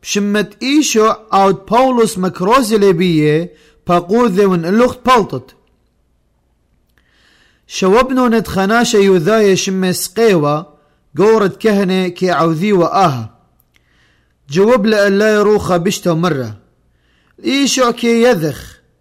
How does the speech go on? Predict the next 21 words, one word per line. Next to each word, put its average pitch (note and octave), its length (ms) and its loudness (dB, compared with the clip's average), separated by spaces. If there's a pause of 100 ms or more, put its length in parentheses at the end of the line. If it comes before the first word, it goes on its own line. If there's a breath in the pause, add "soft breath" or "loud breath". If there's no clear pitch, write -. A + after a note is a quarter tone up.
(1000)
والبولس A#3 680 2
كي G3+ 260 2
يذخ. D#3 520 -2 (640)
إن G3 140 -2
أختن A3 420 0
مانيتن. F#3 760 0 (1400)
وشور A3+ 480 0
علاي F#3+ 540 2
أناشت G3 680 -2
إثوبية F#3 640 0
روخ F#3+ 380 0
بشتا. D#3 520 -6 (460)
وغلب F#3 380 -2
لي G3+ 100 0
على F3 180 0
الكلي. D3+ 540 -4 (460)
مخيلي G3 580 -2
هتخا G3 560 -2
تشلخاي G3+ 1040 0
ودربان F3+ 920 -2
رقل F3+ 360 -2